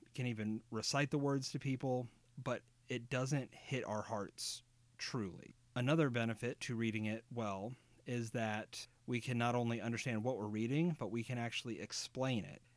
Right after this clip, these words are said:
And that's good for both giving ourselves wise counsel out of the Bible, as well as friends and family,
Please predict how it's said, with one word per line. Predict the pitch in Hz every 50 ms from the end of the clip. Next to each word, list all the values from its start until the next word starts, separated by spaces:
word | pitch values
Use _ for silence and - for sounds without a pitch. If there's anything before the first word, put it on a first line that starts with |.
| _ -
And | 120 123
that's | 127 123 120 -
good | - 123 120 123 120
for | - - - 113 107 110 107 107 104 101 101 101 - - _ _ - - - -
both | 127 123 110 107 107 - - - - _ _ - - 151
giving | 123 131 113 117 113
ourselves | 113 107 - - 131 117 113 113 113 113
wise | 113 117 117 117 117 117
counsel | - 135 123 120 123 120 - 151 135 131 139
out | 113 123 127
of | 131
the | 127 117
Bible, | 123 120 127 139 151 143
as | 117 113 107
well | 117 117 117 120 117
as | 117 113 113 110 - - - _
friends | - - - 131 120 120 120 127 127 120 120
and | 117 113 113 110
family, | - 156 170 165 143 113 104 92 90 95 101 104